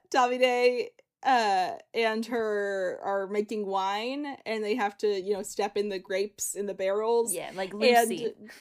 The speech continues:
Speaker 2: <laughs>
Speaker 1: yeah, and I wrote down, "Davide jumping in grapes is my sexuality."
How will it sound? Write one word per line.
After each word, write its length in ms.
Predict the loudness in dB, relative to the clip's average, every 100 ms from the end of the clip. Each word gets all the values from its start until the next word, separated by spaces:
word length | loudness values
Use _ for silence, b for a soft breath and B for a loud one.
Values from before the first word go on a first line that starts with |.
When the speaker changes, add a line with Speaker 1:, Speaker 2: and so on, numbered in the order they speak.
| -6
Speaker 2:
<laughs> 420 | 0 0 -2 _ -4
Speaker 1:
yeah, 400 | 0 4 4 4
and 140 | 4
I 120 | 4
wrote 340 | 4 4 4 4
down, 400 | 2 2 2 -4 -12 -20 -6
"Davide 560 | 2 2 4 2 2 2
jumping 360 | 2 -2 -4 -4
in 120 | -4
grapes 520 | 0 4 4 2 -4
is 180 | -2 -2
my 80 | -4
sexuality." 800 | -6 -6 -6 -6 -6 0 2